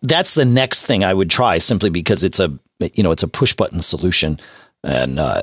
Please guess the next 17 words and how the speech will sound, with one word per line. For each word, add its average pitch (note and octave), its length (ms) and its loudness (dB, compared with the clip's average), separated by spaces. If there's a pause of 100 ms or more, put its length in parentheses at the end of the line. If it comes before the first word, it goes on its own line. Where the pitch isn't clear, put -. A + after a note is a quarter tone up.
(140)
it F#2+ 140 4
may F#2+ 200 2
get E2+ 240 0
you E2+ 160 0
there. A#1+ 300 -6 (320)
So B2+ 200 2
that, C#3 320 2
that's C#3+ 280 2
certainly B2+ 520 4
the F2+ 100 2
first - 440 0
thing D#2 200 -2
I'd C#2+ 160 -6
try C#2 220 -4
is C2+ 160 -8
Power E2 280 0
Photos. A1+ 520 -10